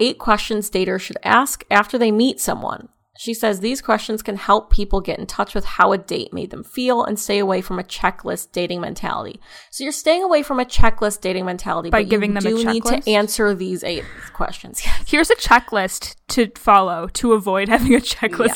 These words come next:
Speaker 2: dating mentality.
Speaker 1: Uh, number one, what side of me did they bring out? Number two, how did my body feel during the date? Stiff, relaxed, or something in between? Number three, did I feel more energized or de-energized than I did before the date?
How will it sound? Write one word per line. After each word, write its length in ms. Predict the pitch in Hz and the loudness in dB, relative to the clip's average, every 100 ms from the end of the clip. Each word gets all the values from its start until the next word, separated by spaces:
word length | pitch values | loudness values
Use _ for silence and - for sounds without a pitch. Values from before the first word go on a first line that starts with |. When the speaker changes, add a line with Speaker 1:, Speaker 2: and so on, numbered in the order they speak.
| - | -2
Speaker 2:
dating 260 | 180 170 | -6 -6
mentality. 640 | - 220 202 185 - - 285 _ _ _ _ - _ - | -6 -6 -6 -8 -8 -8 -8 _ _ _ _ -20 _ 4
Speaker 1:
Uh, 460 | 233 226 220 220 - | 6 8 6 4 2
number 280 | 233 247 269 | 0 4 4
one, 340 | 226 190 - - | 2 0 -2 -6
what 240 | 196 240 - | 2 2 2
side 280 | - 254 | 2 2
of 160 | 294 202 | 2 -2
me 200 | 185 175 | -6 -6
did 220 | 180 190 | -6 -6
they 100 | 190 | -4
bring 240 | 185 190 180 | -2 -2 -2
out? 280 | 160 - - _ | -4 -4 -12 _
Number 260 | 202 196 202 | -6 -2 -4
two, 320 | 202 294 202 | -4 -4 -4
how 180 | 214 254 | 0 0
did 140 | 294 | 0
my 120 | 294 254 | -2 2
body 360 | 208 220 247 | 8 8 6
feel 360 | 233 - 185 180 | -4 -6 -4 -4
during 300 | 180 175 170 | -6 -6 -8
the 60 | |
date? 420 | 180 185 - - - | -8 -6 -6 -10 -10
Stiff, 460 | - - 247 247 | -4 0 0 0
relaxed, 540 | 226 196 180 175 - - | -2 2 4 2 0 -14
or 60 | 190 | -10
something 340 | 190 180 170 | -8 -8 -10
in 60 | - | -12
between? 400 | 190 - 202 - - _ _ _ _ _ _ - | -8 -4 -4 -4 -18 _ _ _ _ _ _ -8
Number 200 | 214 240 | -2 -2
three, 340 | 233 269 254 | -2 -4 -4
did 140 | 240 226 | -2 -2
I 80 | |
feel 200 | 226 233 220 | 0 0 2
more 200 | 202 - | 0 0
energized 600 | 226 233 247 240 233 226 | -2 -2 0 0 0 -2
or 100 | 185 | -8
de-energized 840 | 185 226 240 196 185 185 175 180 | -6 -6 -4 -2 -4 -4 -4 -4
than 80 | 190 | -6
I 80 | 175 | -6
did 180 | 170 185 | -8 -10
before 340 | - - 214 226 | -12 -4 -2 0
the 80 | |
date? 460 | 208 214 196 190 - | -2 -2 0 -2 -6